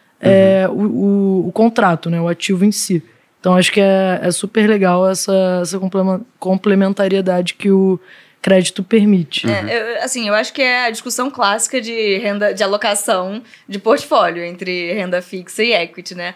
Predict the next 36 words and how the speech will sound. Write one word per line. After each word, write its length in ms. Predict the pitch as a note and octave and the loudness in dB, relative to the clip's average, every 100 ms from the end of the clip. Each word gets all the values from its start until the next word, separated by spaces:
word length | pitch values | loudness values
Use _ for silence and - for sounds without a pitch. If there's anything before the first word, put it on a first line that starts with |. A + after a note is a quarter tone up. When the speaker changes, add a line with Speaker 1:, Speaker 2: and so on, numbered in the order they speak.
| - | -6
Speaker 1:
Uhum. 280 | A2+ G2+ C3+ | -6 -4 -2
Speaker 3:
É, 680 | F3 F3 F3 E3+ E3+ D#3+ - | 0 0 0 0 -2 -4 -4
a 140 | E3+ E3+ | -4 -4
gente 880 | F#3 F3 G3 - G#3 G3+ G3 F3 E3 | -4 -6 -4 -4 0 0 0 0 -2
tá 140 | F#3 | -2
num 140 | E3+ G3 | -2 -4
país 520 | G#3 F#3 E3 F3+ - | -2 -2 -4 -8 -8
que, 760 | - B3 B3 B3 A3+ F#3+ F3 E3+ | -6 -8 -6 -4 -2 -2 -2 -6
que 80 | |
a 60 | F#3+ | -8
gente 180 | F#3 F#3 | -8 -4
tem 280 | G3+ F#3+ F3+ - | -2 -2 -6 0
ótimos 540 | G3 G3+ C4 A#3+ A#3+ | 2 2 -2 -8 -8
rendimentos 720 | A#3 G3+ G3 G3 F3+ F#3 F#3 | -8 -8 -8 -8 -10 -10 -16
com 120 | F#3 F#3+ | -14 -12
renda 260 | F3+ F3 | -8 -8
fixa 540 | E3+ G3 F#3+ - C#4+ - _ _ - _ - | -6 -8 -10 -10 -10 -10 _ _ -20 _ -6
e, 580 | G3 G3+ G3+ G3 F#3+ F#3 | -4 -2 -4 -4 -4 -2
e 80 | |
acho 180 | G3 G3 | -2 -2
que 60 | A3 | -6
tem 140 | G#3+ | -10
que 60 | G#3+ | -8
fazer 200 | A3 A3+ | -12 -10
parte 420 | A3+ G3+ A3 A#3 | -6 -6 -6 -10
da 140 | A3 | -10
sua, 460 | A3+ A#3 A3 A3+ A3+ | -10 -10 -10 -10 -10
da 140 | A3+ A3 | -8 -8
sua 180 | A#3+ | -8
alocação, 640 | A#3 A3+ B3 - A3+ F#3 E3+ | -8 -8 -8 -8 -8 -8 -10
eu, 100 | E3 - | -10 0
eu 60 | |
Speaker 1:
Uhum. 60 | C#3 | 0
Speaker 3:
diria 280 | A#2 B2+ F3 | 0 -4 -6
dessa 200 | F3 G#3+ | -4 -4
forma. 400 | G#3+ F#3+ A#3 | 0 0 -2